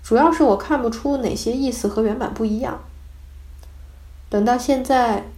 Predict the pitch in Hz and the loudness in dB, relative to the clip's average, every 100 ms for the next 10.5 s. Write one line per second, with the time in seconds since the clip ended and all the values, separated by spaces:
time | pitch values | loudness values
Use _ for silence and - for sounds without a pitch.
0 | - - - - - 202 214 220 233 240 | -18 -18 -18 -18 -6 0 2 2 0 -2
1 | 233 190 190 - 226 220 185 202 196 220 | 0 -2 -2 -2 -2 0 0 0 0 0
2 | 226 202 - - - - - - - - | 0 -2 -4 -8 -14 -18 -18 -18 -18 -20
3 | - - 240 220 185 180 180 202 226 226 | -12 2 4 4 2 -2 -2 0 0 0
4 | 240 233 254 226 - 202 220 220 226 226 | 0 -2 -2 -4 -2 -2 0 0 -2 -2
5 | 214 190 208 185 208 202 - - - 214 | -2 0 0 0 -2 -2 -4 -4 -6 -6
6 | - - - - - 269 240 208 190 - | -6 -14 -18 -6 4 6 6 4 2 -2
7 | 240 240 226 - 226 220 220 220 196 208 | -2 -2 -4 -4 -2 0 0 -2 0 2
8 | 214 220 220 - - - 226 214 196 - | 2 0 -4 -12 -6 0 0 0 -4 -6
9 | 175 185 220 220 180 185 - 220 160 156 | -6 -2 -2 0 -4 -4 -2 -2 0 -2
10 | 185 - 180 - - | -4 -6 -8 -10 -14